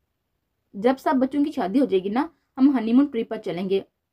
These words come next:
हया, "और फिर बहुत ही लंबा अरसा वहीं पर गुजारेंगे।" अंस हया के गाल पर अपने होंठ रखते बोलता, "हाँ,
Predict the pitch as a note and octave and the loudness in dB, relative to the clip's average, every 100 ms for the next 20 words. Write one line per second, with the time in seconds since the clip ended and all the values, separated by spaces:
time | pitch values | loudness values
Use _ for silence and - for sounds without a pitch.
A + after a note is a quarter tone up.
0 | _ G#3 F#3+ F#3+ - - G#3 G#3 A3+ A#3+ | _ -2 0 0 -2 -8 -8 -2 0 0
1 | B3+ _ - G#3+ B3+ C#4 C#4+ A3+ G3 G#3+ | -2 _ -2 2 2 2 -2 -2 -2 -4
2 | A3+ G3 G3+ G3+ G3+ F#3 D#3+ F3+ F3+ F3+ | -4 -4 -4 -6 -6 -4 -4 -2 -4 -4
3 | _ _ - G#3+ B3+ G#3+ F3+ G3 G3 F#3 | _ _ -6 -4 -4 -2 0 -2 -4 -4
4 | G#3 G3 G3+ G#3 F#3+ F#3+ - G3 F#3 F3+ | -4 -8 -8 -8 -8 -10 -8 -4 -4 -2
5 | F#3+ - G#3 F#3 A#3+ | -6 -6 -6 -4 -4